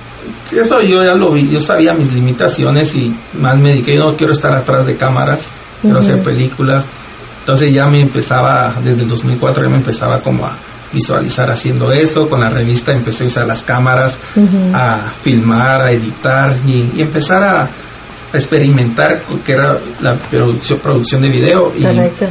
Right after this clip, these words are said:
Speaker 1: poco a poco, ¿verdad? En el dos mil cinco empecé ya con mi primer curso y así fue,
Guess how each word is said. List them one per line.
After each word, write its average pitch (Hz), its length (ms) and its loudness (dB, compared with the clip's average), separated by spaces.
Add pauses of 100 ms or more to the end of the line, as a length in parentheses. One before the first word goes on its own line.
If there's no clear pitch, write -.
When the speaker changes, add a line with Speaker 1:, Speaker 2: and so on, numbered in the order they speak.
(720)
Speaker 1:
poco - 220 -2
a - 60 -2
poco, 233 280 -2
¿verdad? 175 180 2
En 214 60 -2
el 160 80 0
dos 131 100 0
mil 139 180 2
cinco 190 400 2
empecé 139 500 0
ya 135 400 2
con 147 120 2
mi 127 80 2
primer 123 380 0
curso 170 560 0
y 143 120 4
así - 240 -2
fue, 262 220 0